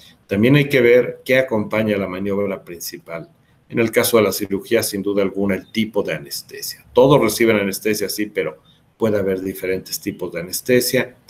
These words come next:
y no es lo mismo un paciente bien relajado que un paciente no relajado en una cirugía.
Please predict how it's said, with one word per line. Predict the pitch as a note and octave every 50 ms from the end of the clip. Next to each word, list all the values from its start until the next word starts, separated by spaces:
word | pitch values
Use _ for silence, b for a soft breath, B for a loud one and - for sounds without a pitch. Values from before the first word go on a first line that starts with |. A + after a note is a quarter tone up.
| b b b b b
y | - G2+
no | G#2 A2+
es | A#2+
lo | A#2 A#2 A2+
mismo | A2+ A2+ A#2 A#2 A2+ A2 A2 A2 G#2+ G#2+ - _ _ _ _ -
un | G#2+ G#2
paciente | G#2 G2+ G2+ - - G#2+ G2+ G2+ G#2 G2+
bien | G2+ G#2 G2+ G2+
relajado | F#2+ G2 F#2 F2+ F2 F2 - G#2+ G2+ F#2+ G2 G2
que | - -
un | F#2+ F2
paciente | - F2+ - - G2 F#2+ F2+ - - F2+
no | F#2 F2
relajado | E2+ F2 E2 D#2+ E2 D#2+ - - F2 F2 E2+ E2+ E2 E2 b b b b b - - -
en | - E2
una | E2 E2+ E2 D#2+
cirugía. | - - - D2+ D2+ D2+ - - D2+ C#2+ C#2 - -